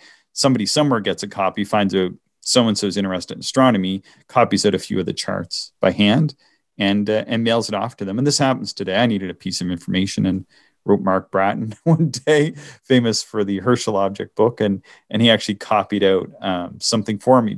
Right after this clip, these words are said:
that, that, that was difficult to send digitally or, or not available to send digitally. And, uh, and so this happens even today. You, you could imagine this occurring over correspondence,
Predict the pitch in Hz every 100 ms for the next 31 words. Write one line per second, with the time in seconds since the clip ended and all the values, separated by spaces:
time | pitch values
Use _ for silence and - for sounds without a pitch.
0 | - 101 87 - 90 - _ 95 - 87
1 | - - 98 92 82 - - - _ -
2 | 104 104 90 101 104 - - 82 78 -
3 | 98 87 87 85 90 98 95 - - 90
4 | 90 85 85 - 87 90 _ - _ _
5 | _ 104 92 90 87 92 87 92 113 117
6 | 135 131 123 101 - 90 95 95 - 165
7 | 98 95 101 101 107 90 87 87 92 90
8 | - - 92 90 87 92 - 95 90 -
9 | 90 90 107 -